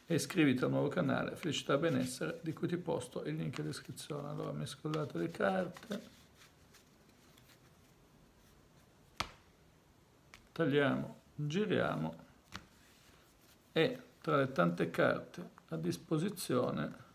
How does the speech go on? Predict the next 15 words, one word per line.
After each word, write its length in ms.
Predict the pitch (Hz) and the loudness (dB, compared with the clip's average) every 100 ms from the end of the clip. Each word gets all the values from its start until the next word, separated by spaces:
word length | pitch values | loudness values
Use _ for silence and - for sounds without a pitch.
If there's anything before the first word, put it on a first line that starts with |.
| - - - - - - _ - - - - - - _ | -20 -20 -20 -20 -20 -20 _ -20 -20 -20 -20 -20 -20 _
ne 140 | 165 160 | 0 6
vado 300 | 135 - 160 | 6 6 2
a 20 | |
scegliere 760 | - - 135 147 147 147 - - | 2 0 0 0 0 -2 -6 -8
quattro 520 | - 120 120 - 156 | 2 2 2 -2 -4
casuali. 580 | 127 156 143 - - - - - - - - - - - - - - - - - - - - - - - - - | -2 -2 0 0 0 -2 -10 -20 -20 -20 -20 -20 -20 -20 -20 -20 -20 -20 -20 -20 -20 -20 -20 -20 -20 -20 -20 -6
La 160 | 160 147 | -2 -2
carta 380 | 165 160 - | 0 0 2
uno, 460 | 190 190 127 - - - - - - - - - - - - - - - - - - - - - | 4 6 4 2 -4 -16 -20 -20 -20 -20 -20 -20 -20 -20 -20 -20 -20 -20 -20 -20 -20 -20 -20 -8
la 120 | 151 151 | -6 -2
carta 320 | 160 160 170 | -2 0 0
due, 440 | 170 175 - - - - - - - - - - - - - - - - - - - - - - - | 0 0 0 -2 -10 -20 -20 -20 -20 -20 -20 -20 -20 -20 -20 -20 -20 -20 -20 -20 -20 -20 -20 -18 -8
la 160 | 156 139 | 0 2
carta 340 | - 151 - | 2 0 -2
tre 360 | - 165 - | -4 -2 -2